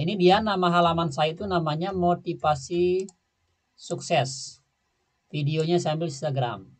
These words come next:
Di sini masalah monetis. Tidak bisa dimonet. Kenapa? Karena kebijakan monetis partner. Kita melanggar. Kayak tadi,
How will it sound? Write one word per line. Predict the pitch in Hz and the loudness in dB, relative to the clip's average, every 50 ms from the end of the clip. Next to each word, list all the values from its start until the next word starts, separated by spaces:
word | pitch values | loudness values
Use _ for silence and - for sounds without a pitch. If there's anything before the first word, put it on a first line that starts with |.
| _ _ _ _ _ _ - | _ _ _ _ _ _ -14
Di | 127 | -12
sini | 120 - 143 160 180 | -8 -6 -4 -2 0
masalah | 170 160 151 139 151 147 143 131 | 0 0 0 2 0 0 0 0
monetis. | 151 147 147 143 135 131 131 120 - - - - - _ _ _ _ _ _ _ _ _ _ - - - | -2 -2 -2 -2 -2 -2 -4 -6 -8 -10 -14 -18 -20 _ _ _ _ _ _ _ _ _ _ -16 -10 -8
Tidak | 156 151 151 147 156 180 185 180 - - - | -6 -4 0 2 4 4 4 2 0 -2 -6
bisa | 160 147 131 147 143 135 135 - 175 170 165 160 143 | -4 -2 0 0 0 -2 0 0 2 2 2 0 -2
dimonet. | 131 127 147 170 170 170 170 170 165 156 151 151 156 156 156 151 147 156 151 135 135 135 _ _ _ _ _ _ _ _ _ _ _ _ _ _ | -4 -4 -2 -2 0 0 0 0 -2 -2 -4 -4 -2 -2 -2 -2 -4 -4 -6 -6 -8 -12 _ _ _ _ _ _ _ _ _ _ _ _ _ _
Kenapa? | - - 180 196 180 175 147 143 143 139 | -10 -6 -6 -6 -4 -2 0 0 0 0
Karena | 135 - 139 131 127 147 165 185 208 233 277 262 - - _ _ _ _ - - _ | 0 0 0 0 0 0 0 0 -2 -2 -6 -10 -14 -18 _ _ _ _ -20 -20 _
kebijakan | _ - 175 175 170 151 170 160 135 135 143 139 135 135 135 175 175 175 175 175 160 | _ 2 4 4 4 4 2 0 0 2 2 2 2 2 2 2 2 2 2 2 0
monetis | 143 139 139 135 131 131 127 127 - - - | 0 0 -2 -2 -2 -2 -4 -4 -6 -6 -6
partner. | - 147 143 135 - 151 143 135 127 - - 107 - - | -4 -4 -4 -4 -4 -2 0 0 0 0 -4 -8 -14 -16
Kita | - 165 156 - 180 170 160 | -14 -12 -6 -2 -2 -2 0
melanggar. | 156 147 143 143 143 139 123 113 98 - - - - _ _ _ _ | 0 -2 0 0 0 0 -2 -2 -4 -8 -12 -16 -20 _ _ _ _
Kayak | - 127 117 131 156 | -2 -2 0 2 2
tadi, | 196 208 180 175 170 170 175 | 4 4 6 6 4 4 2